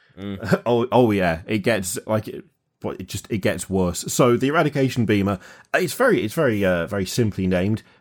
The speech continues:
Speaker 2: because it, uh, it just vaporizes or atomizes things that are nearby.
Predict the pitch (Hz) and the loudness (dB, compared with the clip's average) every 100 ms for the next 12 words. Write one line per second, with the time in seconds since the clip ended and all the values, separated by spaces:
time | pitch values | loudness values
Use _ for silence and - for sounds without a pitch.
0 | - 107 120 113 107 113 110 107 - 123 | -4 0 2 2 0 -2 -2 -2 -2 0
1 | 120 127 147 131 - _ _ _ _ _ | 0 0 -2 -4 -8 _ _ _ _ _
2 | - 110 151 165 - 143 123 123 131 123 | -12 2 4 4 4 2 4 4 4 4
3 | 120 143 123 139 117 107 101 107 117 - | 2 0 0 2 4 2 2 2 0 -4
4 | _ _ _ - 123 110 104 110 - 107 | _ _ _ 0 2 2 2 0 0 2
5 | 107 104 95 98 120 131 | 4 2 2 2 2 0